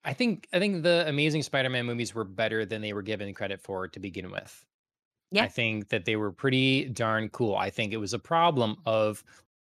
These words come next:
Speaker 1: just Sony needing to keep the license to make Spider-Man movies,
Speaker 2: Mm-hmm.
Speaker 1: and so needing to always make a Spider-Man movie and then reboot, reboot, reboot, and that's why I
Speaker 2: Sure.
Speaker 1: was so uninterested in
Speaker 2: Mm-hmm.
Speaker 1: seeing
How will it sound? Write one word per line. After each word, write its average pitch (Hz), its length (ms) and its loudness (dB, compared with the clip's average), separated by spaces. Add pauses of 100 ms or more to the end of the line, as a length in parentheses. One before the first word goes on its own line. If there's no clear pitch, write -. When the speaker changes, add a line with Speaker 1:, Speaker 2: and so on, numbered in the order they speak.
(240)
Speaker 1:
just - 320 0
Sony 131 680 2
needing 117 460 0
to 113 120 -4
keep - 360 -4
the 113 100 -2
license 104 560 0
to 107 100 -4
make 101 180 -4
Spider-Man 123 580 0
movies, 92 560 -6
Speaker 2:
Mm-hmm. 185 380 -6
Speaker 1:
and 113 160 -2
so 104 440 2
needing 110 680 0
to - 80 -4
always 107 340 2
make 120 200 0
a 120 40 0
Spider-Man 120 440 0
movie 101 340 -2
and 98 120 -6
then 107 440 -4 (120)
reboot, 110 420 0 (380)
reboot, 104 420 -2 (100)
reboot, 104 280 0
and 107 100 -2
that's 113 160 0
why 123 60 4
I 113 40 6
Speaker 2:
Sure. 107 80 6
Speaker 1:
was 165 240 0
so 117 360 4 (520)
uninterested 123 1120 0 (580)
in 190 60 -2
Speaker 2:
Mm-hmm. 185 100 2
Speaker 1:
seeing 107 580 0